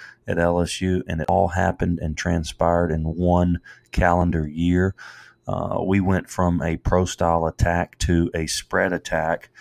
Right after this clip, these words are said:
And, uh, of course, we utilize the R P Os, but we, uh, we use really every blade of grass on offense. We make us co-, we make teams cover us all over the field. It's a vertical passing attack.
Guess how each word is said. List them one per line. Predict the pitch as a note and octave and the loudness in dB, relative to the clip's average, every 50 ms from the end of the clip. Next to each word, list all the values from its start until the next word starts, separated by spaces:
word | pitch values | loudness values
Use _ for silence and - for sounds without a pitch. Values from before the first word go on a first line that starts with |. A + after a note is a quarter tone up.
| - - - - - _ _ - | -20 -20 -20 -20 -20 _ _ -6
And, | - F2 F2 F2 E2+ | -2 0 0 2 2
uh, | F2 F2 E2+ E2+ F2 | 2 2 2 2 0
of | - - | -2 -6
course, | - - F#2+ E2+ - | -4 -4 -4 -2 -2
we | F2+ F2 | -2 -2
utilize | E2 E2 F2+ G2+ G2+ G2 F#2+ F#2 F2+ F2 E2 D#2+ | 0 0 0 0 2 2 4 4 4 2 2 0
the | E2+ F2 E2+ | 0 0 2
R | E2+ E2+ E2+ E2 | 2 2 2 0
P | - - F2+ E2 D#2+ D#2+ | -2 -4 -4 -2 0 0
Os, | D#2+ D#2+ D#2+ D#2 | 0 0 0 -2
but | D#2+ - E2 - - | -4 -6 -8 -6 -4
we, | F2 E2+ D#2+ D#2 _ - _ _ _ _ _ _ _ _ _ _ _ _ _ _ - - - | -6 -6 -6 -6 _ -16 _ _ _ _ _ _ _ _ _ _ _ _ _ _ -8 -4 -2
uh, | F2 E2 D2+ | 0 0 0
we | D#2+ | -2
use | D#2+ E2+ F#2 F#2 F#2 E2+ - - _ _ - | -2 0 0 0 0 -2 -4 -8 _ _ -6
really | F2+ F2+ E2+ E2 E2 - - | -2 -2 -2 -2 -2 -2 -2
every | F#2 F#2 F2 F2 F2+ F#2 F2+ | -2 -2 0 -2 -2 -2 -2
blade | E2+ F#2 F2 F2 F2 F2+ F2 | -2 0 0 2 2 2 0
of | E2+ E2+ | -2 -4
grass | - E2+ E2+ E2+ F2 E2+ E2+ - | -2 0 0 2 2 0 0 -2
on | F2 E2 D#2+ | -2 -2 0
offense. | E2 D#2+ E2 - - E2+ E2+ E2 E2+ - | 0 0 0 -2 -2 -4 -4 -4 -4 -4
We | F2 E2 | -4 -4
make | E2 E2+ E2 - - | -2 -2 -4 -4 -6
us | E2+ E2 - - | -10 -10 -10 -10
co-, | - E2+ D#2+ - _ - F2 E2 - - | -6 -4 -4 -4 _ -6 -8 -8 -6 -4
we | F2+ F2+ | -4 -2
make | F2 F2 D#2+ - | -2 -2 -2 -4
teams | - - E2 D#2 D2 - | -6 -8 -6 -6 -8 -10
cover | - - - F2+ F2 - F2+ F2 | -10 -2 -2 0 0 2 2 2
us | F2 E2 - - _ - - - - _ _ - | 2 2 0 -6 _ -20 -20 -20 -20 _ _ 0
all | F#2 F2+ F2+ F#2+ | 2 2 4 4
over | F#2 F2+ E2 D#2+ D#2+ | 2 2 0 -2 -4
the | - D#2 | -6 -8
field. | - - - - F#2+ F#2 F#2 F2+ F2+ F2 | -14 -12 -6 -2 0 2 2 2 2 0
It's | E2 - - | -2 -4 -6
a | D#2 D2+ | -10 -10
vertical | D2+ - - F2+ F#2 F#2+ F#2 G2 F#2 - - F2+ F#2 - | -8 -2 2 2 4 4 2 0 -2 -2 -2 -4 -2 0
passing | - F#2 F2 F2 F2 F2 - - F2+ F2 | 0 2 2 2 2 0 0 -2 -2 0
attack. | F2 E2+ - - F2+ F2 E2+ E2+ E2+ - | 0 -2 0 0 0 2 2 0 -2 -4